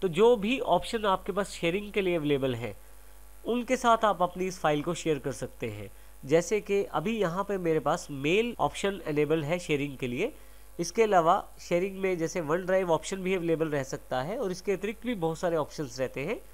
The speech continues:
शेयरिंग पे। तो जैसे ही मेल पे सिलेक्ट करूँगा और यदि मेल ऐप को मैंने अपने कंप्यूटर में सेटअप कर रखा है,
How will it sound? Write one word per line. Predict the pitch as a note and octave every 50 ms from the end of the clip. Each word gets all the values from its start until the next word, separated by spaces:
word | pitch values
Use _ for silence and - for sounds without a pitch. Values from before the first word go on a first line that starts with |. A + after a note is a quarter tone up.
| - - - - - -
शेयरिंग | - G#3 G3+ F#3 E3+ D3 C3
पे। | - A#2 G#2 - - - - - - - - - - -
तो | D#3+
जैसे | D3 C#3+ E3 E3+ F3 A#3+
ही | A3+ A3 A#3 A3
मेल | F#3+ F3+ F#3 F#3+
पे | F3 G#3
सिलेक्ट | G3 - G3 F#3+ F#3+ -
करूँगा | - F#3+ F3 F3+ F3+ G3 F#3+ - - - -
और | D3 D3 C3
यदि | C#3 E3+ F3+ G#3+ A#3+
मेल | G#3+ F3 E3+ F#3 G3+ G#3 G3
ऐप | F#3 F#3 F3+ - -
को | G#3
मैंने | G3 F#3 F#3 F3+ F3+ E3+
अपने | D#3+ - E3 F#3+ G#3+ G#3+
कंप्यूटर | - F#3 D#3+ D3+ D3+ D#3+
में | E3 D#3+ D#3+
सेटअप | - - C3+ B2+ D3 B2+ - -
कर | G3 G#3
रखा | G#3 F#3 - - C3
है, | B2 A#2+ D3+ G#3+ C4